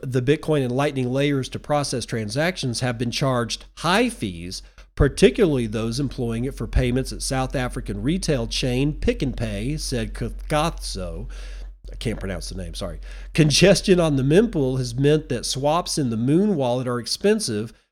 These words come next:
with users having to foot the bill," he said.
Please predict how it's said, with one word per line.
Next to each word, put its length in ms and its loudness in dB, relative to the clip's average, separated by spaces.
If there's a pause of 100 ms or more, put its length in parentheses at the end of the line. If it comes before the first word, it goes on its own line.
(120)
with 160 0
users 400 -2
having 260 -2
to 80 -6
foot 280 -4
the 60 -2
bill," 440 2 (100)
he 200 -6
said. 420 -8